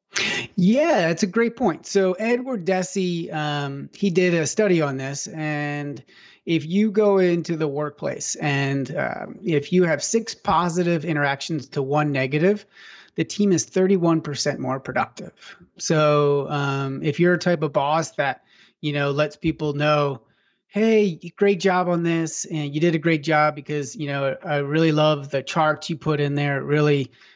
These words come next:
made a, you know, told a story that, um, got everybody's attention." Um, you,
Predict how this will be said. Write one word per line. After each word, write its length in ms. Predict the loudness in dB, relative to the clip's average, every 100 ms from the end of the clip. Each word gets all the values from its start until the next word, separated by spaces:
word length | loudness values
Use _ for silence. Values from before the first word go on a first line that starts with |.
| _
made 320 | 2 4 4
a, 340 | 4 2 0 -4
you 160 | -6 -4
know, 160 | -4
told 280 | 0 0 2
a 80 | 0
story 540 | 0 0 2 4 2
that, 340 | 2 2 0 -4
um, 360 | -6 -6 -8 0
got 180 | 2
everybody's 640 | 2 0 0 -2 -2 -6 -8
attention." 680 | -14 -10 -8 -6 -8 -10 -14 _ -20 -20 _
Um, 540 | -2 0 0 -2 -6 -12 _
you, 640 | -4 2 4 6 4 0